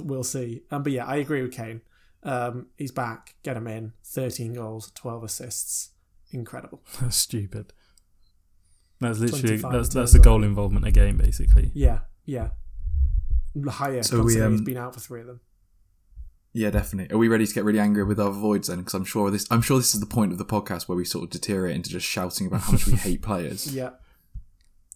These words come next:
Speaker 1: Although I don't hate
Speaker 3: Who wants
Speaker 1: mine.
Speaker 3: to start today? Oh, do you not?
Speaker 1: Yeah, so we get mine out of the way then,
Speaker 3: Do you
Speaker 1: 'cause
Speaker 3: want,
Speaker 1: it's
Speaker 3: do you wanna
Speaker 1: not so
Speaker 3: start then?
Speaker 1: Yeah.
Speaker 3: Do you wanna start so it can, like, so it can slowly deteriorate downwards?
Speaker 1: So, yeah, so mine's Luca Dean, um, the player that Cam has just recommended you could look at bringing in.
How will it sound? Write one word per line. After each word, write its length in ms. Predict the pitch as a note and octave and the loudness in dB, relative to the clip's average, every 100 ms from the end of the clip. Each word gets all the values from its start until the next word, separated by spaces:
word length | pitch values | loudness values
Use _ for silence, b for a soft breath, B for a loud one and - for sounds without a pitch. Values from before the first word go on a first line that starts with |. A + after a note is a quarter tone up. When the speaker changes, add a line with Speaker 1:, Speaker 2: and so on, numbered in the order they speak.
| - | -8
Speaker 1:
Although 200 | D3 C#3+ | -4 -4
I 80 | C3 | -2
don't 180 | E3+ C3+ | -2 -2
hate 100 | G#2+ | -4
Speaker 3:
Who 60 | |
wants 140 | F#2+ F#2 | -2 -4
Speaker 1:
mine. 40 | |
Speaker 3:
to 40 | F2+ | -4
start 260 | G#2 F#2 | -4 -6
today? 280 | - F2 G#2 - - - - _ _ _ _ | -8 -8 -10 -14 -18 -18 -18 _ _ _ _
Oh, 60 | A#2 | -4
do 100 | A2+ | 0
you 40 | |
not? 200 | A#2 F#2 - | 0 -2 -6
Speaker 1:
Yeah, 140 | C3+ | -6
so 160 | - C#3 | -6 -6
we 60 | |
get 120 | C#3+ | -6
mine 180 | C3+ C#3 | -6 -6
out 80 | C3+ | -6
of 40 | C#3 | -8
the 40 | |
way 120 | C#3 | -8
then, 180 | C3 A2+ | -8 -6
Speaker 3:
Do 100 | A#2+ | -2
you 40 | A#2 | 0
Speaker 1:
'cause 60 | G#2+ | 0
Speaker 3:
want, 100 | B2+ | 0
Speaker 1:
it's 40 | |
Speaker 3:
do 60 | A#2+ | 0
you 20 | |
wanna 20 | |
Speaker 1:
not 60 | A2+ | 2
so 40 | |
Speaker 3:
start 200 | A#2+ G#2 | 0 -2
then? 200 | E2+ G2 | -4 -8
Speaker 1:
Yeah. 260 | C#3+ C3 A#2 - - | -8 -10 -10 -14 -2
Speaker 3:
Do 60 | A#2+ | 2
you 20 | |
wanna 60 | A#2+ | 4
start 320 | C3+ A2+ F#2+ | 4 2 2
so 80 | A2+ | 0
it 80 | |
can, 100 | G#2 | 2
like, 240 | A2 G#2+ - | 0 0 -2
so 120 | B2 | 0
it 60 | A#2+ | 0
can 100 | G#2+ | 2
slowly 340 | - A2+ G#2 | 2 4 2
deteriorate 640 | G2+ A2 A#2 G#2 G2+ G2 F2 | 0 -2 0 0 2 0 0
downwards? 720 | G2 F#2+ E2+ F2 - - - | 0 -2 -4 -6 -4 -4 -6
Speaker 1:
So, 380 | - D#3+ D3+ D3 - | -6 -2 -2 -6 -10
yeah, 300 | - C3+ B2 | -8 -4 -4
so 140 | - D#3+ | -4 -4
mine's 320 | E3+ F3 D#3+ | -4 -4 -4
Luca 240 | D#3 D3+ | -4 -6
Dean, 440 | B2+ C3 A#2+ A#2+ B2+ _ | -6 -6 -6 -8 -12 _
um, 160 | C3 B2 | -12 -12
the 60 | |
player 280 | A#2 C3 B2 | -12 -10 -10
that 260 | A#2+ A#2+ - | -10 -12 -14
Cam 220 | - B2 | -14 -12
has 100 | A#2+ A2+ | -12 -12
just 180 | A#2+ | -12
recommended 500 | B2+ A#2+ B2 A#2+ B2 | -12 -12 -12 -12 -12
you 80 | B2+ | -12
could 180 | B2 B2+ | -12 -12
look 160 | A#2+ B2 | -14 -14
at 80 | |
bringing 240 | C3 B2 A#2 | -14 -14 -14
in. 220 | A#2 A#2 | -14 -16